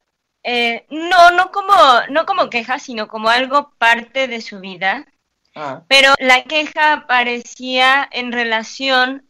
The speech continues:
Speaker 1: a, a que eso no había resuelto su vida, o sea,
Speaker 2: Ah.
Speaker 1: al aplastamiento de lo orgánico por consumir el medicamento. Y finalmente,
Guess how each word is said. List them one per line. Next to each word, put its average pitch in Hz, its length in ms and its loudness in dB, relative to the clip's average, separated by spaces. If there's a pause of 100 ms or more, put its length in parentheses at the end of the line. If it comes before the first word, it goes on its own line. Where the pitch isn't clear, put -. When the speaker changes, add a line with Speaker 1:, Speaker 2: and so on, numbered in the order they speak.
Speaker 1:
a, 196 600 2 (220)
a 214 200 -4
que 254 160 -4
eso 262 280 -6
no 262 160 0
había 262 380 4
resuelto 254 760 -6
su 214 160 -18
vida, 196 380 -14
o 196 60 -20
sea, 196 260 -12 (240)
Speaker 2:
Ah. 151 360 -8
Speaker 1:
al 240 220 6
aplastamiento 254 1120 -2 (680)
de 240 240 -4
lo 226 200 0
orgánico 254 1160 -6 (420)
por 269 360 -2
consumir 233 800 -12
el 190 280 -16
medicamento. 208 880 -10 (680)
Y 269 120 -10
finalmente, 311 1000 -4